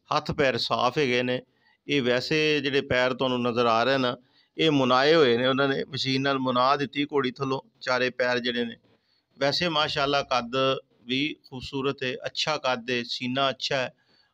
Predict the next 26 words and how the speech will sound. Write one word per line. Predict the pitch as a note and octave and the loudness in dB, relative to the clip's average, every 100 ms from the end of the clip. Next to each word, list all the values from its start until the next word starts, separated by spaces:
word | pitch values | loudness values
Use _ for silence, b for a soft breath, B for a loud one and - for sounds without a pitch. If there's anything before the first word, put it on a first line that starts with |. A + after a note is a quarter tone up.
| - | -2
ਔਰ | C3+ C#3 D3 | 2 4 4
ਸਭ | C#3+ E3 D3+ | 2 0 0
ਨਾਲੋਂ | D#3 | 0
ਵੱਡੀ | C3+ A#2 B2+ | 0 0 0
ਗੱਲ | C#3 C#3+ C3+ | 2 0 0
ਜਨਾਬ, | C3 B2 B2+ B2+ C#3 C#3 | 0 2 2 0 0 0
ਤੁਹਾਨੂੰ | C3+ C3 B2 | -2 -4 -4
ਇੱਕ | B2 C3 | -6 -2
ਇਹ | C3 D3+ | 0 0
ਦੱਸ | C3 B2 | 0 -2
ਦੇਵਾਂ | A#2 A#2+ B2 | -4 -4 -4
ਕਿ | A#2+ B2+ | -4 -12
ਘੋੜੀ | - A#2 A2+ A2+ | -10 -10 -8 -8
ਹੈ | A2+ | -6
ਕ੍ਰਾਸ | B2 A#2 A#2+ | -2 -2 -2
ਦੇ | A#2+ A2+ | -8 -14
ਵਿੱਚ | A2 _ | -16 _
ਹੈ। | A2+ _ _ _ _ b b b - | _ _ _ _ _ b b b -4
ਇਹ | D#3 E3 | 0 2
ਜਨਾਬ | D#3+ D#3+ E3 - | 2 2 2 0
ਅਰਬੀ | D3 E3 | 0 0
ਕ੍ਰਾਸ | F#3 C#3 C3+ C3 | -2 0 2 0
ਦੇ | C#3+ | -2
ਵਿੱਚ | D3+ D3 | -4 -6
ਘੋੜੀ | C#3 C#3 C3 | -4 -2 0
ਹੈ | C#3 | 0